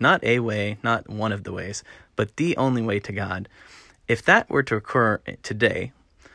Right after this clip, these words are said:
if, uh, S-, Bill Gates would have got up on stage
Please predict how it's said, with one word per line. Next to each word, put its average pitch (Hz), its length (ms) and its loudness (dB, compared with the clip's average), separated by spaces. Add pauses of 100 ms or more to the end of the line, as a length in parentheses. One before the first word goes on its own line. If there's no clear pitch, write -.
(220)
if, 117 420 4 (200)
uh, 98 220 -6
S-, - 200 -12 (180)
Bill 139 220 4
Gates 113 380 2
would 98 100 -6
have 101 140 -10
got 101 240 -6
up 95 180 -6
on 92 160 -6
stage 95 540 -6